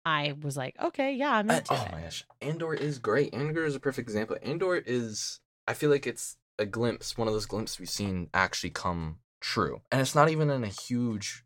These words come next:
Speaker 2: bombastic way. Like, obviously there's big things that you could do with main story, but it's something that's underneath, but is done so well. You get to see the actual inner workings of both the rebellion and the empire in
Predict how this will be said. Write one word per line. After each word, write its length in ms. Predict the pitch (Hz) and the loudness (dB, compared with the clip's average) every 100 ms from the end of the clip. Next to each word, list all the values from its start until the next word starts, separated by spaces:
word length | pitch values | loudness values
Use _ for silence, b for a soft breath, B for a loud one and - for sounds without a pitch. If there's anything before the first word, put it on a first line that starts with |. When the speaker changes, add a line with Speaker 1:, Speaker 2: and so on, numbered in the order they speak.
| - | 2
Speaker 2:
bombastic 640 | 101 92 85 101 - 92 | 2 4 2 2 -2 -4
way. 240 | 98 98 | 2 2
Like, 180 | 76 80 | 2 2
obviously 360 | 98 117 117 98 | 4 4 0 -6
there's 280 | 87 - - | -8 -12 -8
big 220 | - 98 | -6 -6
things 340 | - - 104 82 | -6 -6 -6 -8
that 60 | |
you 80 | 82 | -10
could 160 | 78 80 | -10 -6
do 240 | 113 127 | -2 -2
with 240 | 87 85 85 | -2 -4 -6
main 260 | 90 90 | -6 -8
story, 540 | 85 - 113 82 76 76 - | -8 -4 0 0 -4 -6 0
but 120 | 127 | 0
it's 160 | 120 - | 0 -2
something 360 | 143 139 143 | -4 -2 -2
that's 260 | 127 117 - | -2 -4 -6
underneath, 920 | 101 123 120 110 95 104 127 151 - - - | -4 -2 -2 -2 -2 -2 -2 -4 -10 -12 0
but 140 | 127 | 2
is 160 | 131 120 | 2 -2
done 280 | - 131 127 | 0 0 0
so 300 | - - 113 | -2 2 2
well. 280 | 101 117 120 | 4 4 4
You 80 | 107 | 2
get 140 | 113 | -4
to 80 | 104 | -6
see 300 | - 120 113 | -6 -4 -2
the 120 | 104 | 2
actual 440 | 92 98 - 104 92 | 4 4 0 -6 -4
inner 140 | 101 | -4
workings 560 | 92 98 - 95 90 - | -4 -4 -4 -8 -8 -8
of 320 | - 98 - | -6 -6 -4
both 320 | - 117 110 - | 0 0 -2 -8
the 100 | 90 | -6
rebellion 600 | 85 82 101 110 98 90 | -4 0 0 -2 -6 -8
and 320 | - 101 98 | -6 -6 -6
the 180 | 78 80 | -8 -6
empire 800 | - 139 131 92 82 82 76 78 _ | -2 -2 2 2 4 2 0 -2 _
in 340 | 101 107 107 | -4 -2 -2